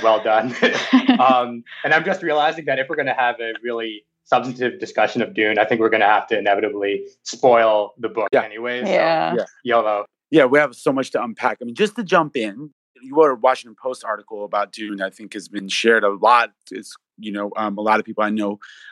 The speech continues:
Speaker 2: have shared it with me. Um, and you've written a really complex way about the book and its history. But just a simple question, what did you think of the film?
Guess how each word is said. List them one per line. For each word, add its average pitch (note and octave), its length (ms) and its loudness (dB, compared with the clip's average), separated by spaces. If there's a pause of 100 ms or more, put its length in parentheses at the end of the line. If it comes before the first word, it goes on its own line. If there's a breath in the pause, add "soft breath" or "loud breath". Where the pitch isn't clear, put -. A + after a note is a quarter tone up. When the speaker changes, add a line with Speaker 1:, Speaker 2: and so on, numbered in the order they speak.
Speaker 2:
have A2+ 180 -2
shared B2 240 4
it A#2+ 40 -6
with A2 220 -10
me. A#2 280 -2 (400 loud breath)
Um, C3+ 300 2
and D3+ 100 4
you've D#3+ 120 4
written F#3+ 140 6
a D#3+ 40 4
really D3 280 2
complex C#3+ 640 0
way F#2+ 220 -6 (380)
about A#2 360 0
the A#2 80 -8
book B2 400 2
and A2+ 120 -8
its - 140 -12
history. G2 460 -8 (300 loud breath)
But D3+ 80 4
just A3 160 4
a E3+ 60 -4
simple F#3+ 420 2
question, G2+ 480 -2 (260 soft breath)
what C#3+ 360 0
did G#3 120 -2
you A#3 80 -2
think G#3 200 -4
of D#3+ 80 -6
the B2+ 80 -6
film? A#2 320 -4